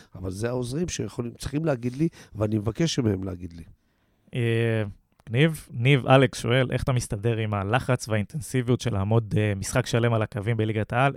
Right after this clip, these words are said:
Speaker 2: איך זה משפיע עליך? אה, לא פעם, אני צריך להגיד, רואים אותך משתגע שם על הקווים, אה, מתעצבן על שופטים, ראינו גם כמה כרטיסים.
Speaker 1: השבת אני לא מנהל את המשחק. יש לי חמישה צהובים,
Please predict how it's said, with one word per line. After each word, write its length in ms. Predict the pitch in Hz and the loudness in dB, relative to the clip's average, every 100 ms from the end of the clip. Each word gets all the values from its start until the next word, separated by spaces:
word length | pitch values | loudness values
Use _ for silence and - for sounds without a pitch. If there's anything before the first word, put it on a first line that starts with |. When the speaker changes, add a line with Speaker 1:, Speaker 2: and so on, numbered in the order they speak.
| 120 | -2
Speaker 2:
איך 100 | 113 | -2
זה 100 | 107 | -2
משפיע 360 | 90 - 135 | -2 2 4
עליך? 240 | 143 - 175 170 _ _ _ _ - | 6 6 4 2 _ _ _ _ -6
אה, 680 | 117 107 107 107 107 107 104 98 _ - | 0 2 4 2 2 0 0 -4 _ -4
לא 100 | 120 | 2
פעם, 260 | 139 131 120 | 6 8 6
אני 120 | 107 | 2
צריך 140 | - | -2
להגיד, 260 | 113 101 110 | -2 0 2
רואים 220 | 107 117 | 4 4
אותך 240 | 117 - 117 113 107 104 - | 4 4 2 4 2 -2 -4
משתגע 440 | 135 - 127 127 123 | -4 2 4 6 8
שם 220 | 131 117 | 6 6
על 140 | 113 | 6
הקווים, 480 | 110 - 104 139 180 - _ _ _ _ - | 4 2 4 6 6 2 _ _ _ _ 0
אה, 60 | 117 110 110 110 107 107 104 107 98 - _ - | 4 6 6 4 4 4 4 4 0 -8 _ -6
מתעצבן 420 | 87 - - 120 | -4 -2 4 6
על 100 | 113 | 6
שופטים, 380 | 104 - 151 147 - | 2 0 4 4 2
ראינו 220 | 113 113 | -2 0
גם 120 | 110 110 | 0 4
כמה 220 | 123 120 | 6 6
כרטיסים. 480 | 120 - - 156 165 - | 4 0 4 4 4 -2
Speaker 1:
השבת 440 | 107 120 120 139 131 | -8 -4 -2 0 0
אני 140 | 123 | 0
לא 160 | 120 120 | 0 0
מנהל 200 | 110 95 | -2 -4
את 100 | 104 | -8
המשחק. 380 | 92 - 101 92 - - - _ - - - _ - | -10 -10 -10 -12 -14 -20 -20 _ -20 -20 -20 _ -8
יש 180 | 101 - | -6 -6
לי 80 | |
חמישה 400 | 107 110 101 120 | -6 -4 -2 -4
צהובים, 520 | 107 110 98 95 95 | -4 -2 -2 -2 -4